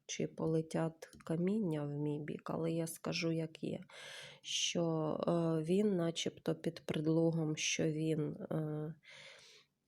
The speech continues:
е, ставить крапку у яких-то ворожих там ситуаціях щодо, е, там, одну дівчинку було вбито, що її, е, щоб уже не було таких більше злочинів, він, е, вонзив ніжа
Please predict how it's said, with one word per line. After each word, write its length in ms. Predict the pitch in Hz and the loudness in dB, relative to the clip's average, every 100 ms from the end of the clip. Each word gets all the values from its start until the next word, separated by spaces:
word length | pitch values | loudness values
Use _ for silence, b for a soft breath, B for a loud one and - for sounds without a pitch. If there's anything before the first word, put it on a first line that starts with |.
| _ _ _ _ _ _ _ - - | _ _ _ _ _ _ _ -6 0
е, 140 | 156 | 0
ставить 460 | 151 - 180 170 165 | 0 4 6 6 4
крапку 680 | - 170 170 - - 147 - | 4 4 4 -2 -2 0 2
у 180 | 165 160 | 4 6
яких-то 640 | 156 156 160 160 - 156 | 4 0 -2 -4 -2 0
ворожих 540 | 147 156 160 165 160 - | 2 2 2 2 -2 -2
там 260 | 156 151 | -2 -2
ситуаціях 1120 | - - 160 - 190 247 254 - - 196 190 | 0 0 0 2 2 2 0 -2 0 0 0
щодо, 800 | - - 185 170 180 180 170 165 165 160 165 160 | -2 -2 0 2 4 4 4 2 2 0 -2 -4
е, 40 | |
там, 420 | 160 160 156 160 165 - | -4 -2 -2 -2 -4 -6
одну 320 | 160 147 160 160 | -4 0 2 2
дівчинку 720 | 160 175 165 - 165 156 147 | 4 2 2 -2 -2 -2 -4
було 340 | 156 156 156 | -2 -2 -2
вбито, 440 | 147 165 160 - 156 | -2 0 0 -2 -4
що 280 | - - | -2 -2
її, 460 | 156 151 151 160 160 B B B B B B - - | 0 -2 -2 -4 -6 B B B B B B -8 -4
е, 480 | 160 156 156 156 156 - - - - 226 - - - - - - 208 | -2 -2 -2 -2 -4 -4 -8 -10 -16 -16 -18 -20 -20 -18 -12 -4 0
щоб 380 | - - 160 156 | 2 2 2 2
уже 240 | 165 160 | 2 4
не 140 | 156 | 4
було 380 | 147 160 156 151 | 4 4 4 4
таких 480 | 151 151 - 151 156 | 2 -2 -2 -2 0
більше 480 | 147 151 - - 151 | 0 0 0 0 0
злочинів, 800 | 151 185 254 254 214 190 175 160 | 0 4 4 4 4 6 4 4
він, 400 | 165 190 214 185 | 4 6 6 4
е, 60 | - | 4
вонзив 1000 | 165 165 156 170 165 151 170 180 175 - | 6 6 4 4 4 2 2 4 2 4
ніжа 500 | 170 170 180 160 156 | 4 6 4 2 -2